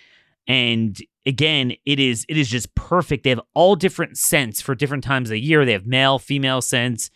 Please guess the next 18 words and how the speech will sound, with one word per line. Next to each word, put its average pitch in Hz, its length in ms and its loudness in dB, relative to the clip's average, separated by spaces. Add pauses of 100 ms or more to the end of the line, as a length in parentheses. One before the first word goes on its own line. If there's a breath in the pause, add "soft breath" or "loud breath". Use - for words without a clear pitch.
(360 soft breath)
a 110 100 -2
lot 160 220 2
of 233 60 -4
different 135 260 -4
products, 151 380 0
and 123 60 -2
they 120 80 0
keep - 220 -2
growing 135 320 4
their 113 140 0
base 123 340 -2
at 113 200 -8
Q 208 240 -2
P 180 240 -4
goat 143 260 0
soap 147 240 0
dot 123 240 0
com. 123 340 -2